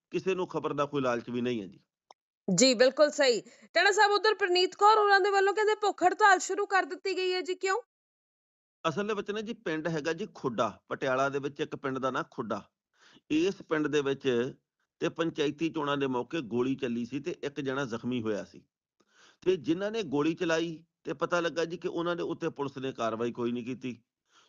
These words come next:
Speaker 1: ਸੋ ਇਸ ਕਰਕੇ ਬੀਜੇਪੀ ਦੀ ਜਿਹੜੀ ਪੰਜਾਬ ਦੀ ਇਕਾਈ ਆ, ਪੁਲਿਸ ਦੇ ਵੱਲੋਂ ਕਾਰਵਾਈ ਨਾ ਕੀਤੇ ਜਾਣ ਤੋਂ ਨਿਰਾਸ਼ ਆ, ਤੇ ਉਹਨਾਂ ਦੇ ਵੱਲੋਂ ਇਹ ਸੰਘਰਸ਼ ਕੀਤਾ ਜਾ ਰਿਹਾ ਜੀ ਕਿ ਜਲਦ ਤੋਂ ਜਲਦ ਇਸ ਮਸਲੇ ਤੇ ਕਾਰਵਾਈ ਹੋਣੀ ਚਾਹੀਦੀ ਆ।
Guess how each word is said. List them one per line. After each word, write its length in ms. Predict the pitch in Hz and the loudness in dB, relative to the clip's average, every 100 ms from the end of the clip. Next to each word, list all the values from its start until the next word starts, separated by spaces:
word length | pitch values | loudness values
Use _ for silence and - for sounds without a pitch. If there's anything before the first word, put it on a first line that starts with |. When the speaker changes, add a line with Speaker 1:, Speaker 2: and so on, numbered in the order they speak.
| - | -2
Speaker 1:
ਸੋ 140 | 190 | -2
ਇਸ 240 | 180 185 185 | 0 -2 0
ਕਰਕੇ 340 | 202 196 214 | -4 0 -2
ਬੀਜੇਪੀ 680 | 175 135 139 170 185 175 160 | -2 -2 0 0 -2 -4 -6
ਦੀ 340 | 170 170 180 | -4 -6 -6
ਜਿਹੜੀ 220 | 139 151 156 | -6 -4 -4
ਪੰਜਾਬ 460 | 156 135 127 123 | -4 -2 0 0
ਦੀ 80 | 139 | -4
ਇਕਾਈ 480 | - - 123 135 143 | -6 -4 -2 -2 -2
ਆ, 140 | 101 - _ _ _ _ - | -4 -8 _ _ _ _ -6
ਪੁਲਿਸ 340 | 165 185 - 196 165 | 0 0 0 -2 0
ਦੇ 120 | 180 | 0
ਵੱਲੋਂ 340 | 160 156 175 | 0 0 -4
ਕਾਰਵਾਈ 540 | - 151 143 143 151 160 | -2 -2 0 -2 -2 -2
ਨਾ 340 | 131 120 127 | -2 -2 -2
ਕੀਤੇ 360 | - 147 151 147 | -4 -6 -4 -4
ਜਾਣ 260 | 131 127 | -2 -4
ਤੋਂ 180 | 120 135 | -4 -4
ਨਿਰਾਸ਼ 400 | 123 110 113 139 | -2 -2 -4 -4
ਆ, 180 | 139 160 _ _ _ _ | -6 -8 _ _ _ _
ਤੇ 100 | 165 175 | -4 -2
ਉਹਨਾਂ 300 | 180 185 202 | -2 0 0
ਦੇ 80 | 196 | -2
ਵੱਲੋਂ 300 | 170 160 165 | -4 -4 -2
ਇਹ 120 | 175 | -4
ਸੰਘਰਸ਼ 440 | 143 160 143 120 - | -6 -4 -4 -4 -10
ਕੀਤਾ 280 | 135 131 | -8 -6
ਜਾ 220 | 123 117 117 | -4 -2 -2
ਰਿਹਾ 100 | 143 | -4
ਜੀ 120 | 156 | -6
ਕਿ 140 | 165 | -8
ਜਲਦ 320 | 107 123 120 | -6 -6 -6
ਤੋਂ 180 | 123 139 | -6 -4
ਜਲਦ 300 | 117 117 123 | -2 -4 -4
ਇਸ 300 | 131 127 135 | -6 -8 -8
ਮਸਲੇ 300 | 123 123 123 | -8 -8 -8
ਤੇ 120 | 117 139 | -8 -6
ਕਾਰਵਾਈ 380 | 120 117 113 | -4 -2 -4
ਹੋਣੀ 200 | 107 113 | -4 -6
ਚਾਹੀਦੀ 380 | 113 127 135 | -2 -4 -2
ਆ। 80 | 110 | -6